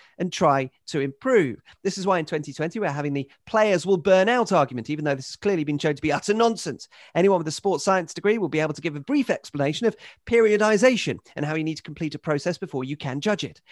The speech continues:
Klopp, someone with a sports science degree, was routinely criticised in his early Liverpool days that the players couldn't keep that intensity up for the season. And in the short term, the 'See, I told you so' crowd were quick to point it out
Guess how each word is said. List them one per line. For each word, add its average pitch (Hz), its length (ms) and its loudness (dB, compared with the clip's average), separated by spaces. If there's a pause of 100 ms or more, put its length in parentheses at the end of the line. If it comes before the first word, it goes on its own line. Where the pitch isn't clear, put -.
(200)
Klopp, 226 320 2
someone 165 320 2
with 151 160 2
a 139 220 0
sports 147 340 -6
science 135 280 -2
degree, 190 420 2 (200)
was 160 160 -2 (260)
routinely 247 640 0
criticised 165 580 -2
in 151 80 -2
his 143 100 -2
early 165 200 2
Liverpool 165 300 -2
days 123 260 -2
that - 60 -20
the 120 60 -16
players 175 240 0
couldn't 247 280 -2
keep 240 260 -2
that 202 200 0
intensity 208 640 -2
up 202 160 0
for 202 60 -6
the 202 120 4
season. 190 420 0
And 165 160 0
in 214 100 -4
the 214 60 -6
short 233 280 -2
term, 190 260 0
the 175 140 -2 (140)
'See, 233 300 -8
I 196 120 -2
told 208 280 0
you 180 100 -4
so' 165 200 0
crowd 160 300 0
were 143 60 -10
quick 226 220 -2
to - 80 -20
point 175 220 -4
it 143 100 -8
out 156 240 0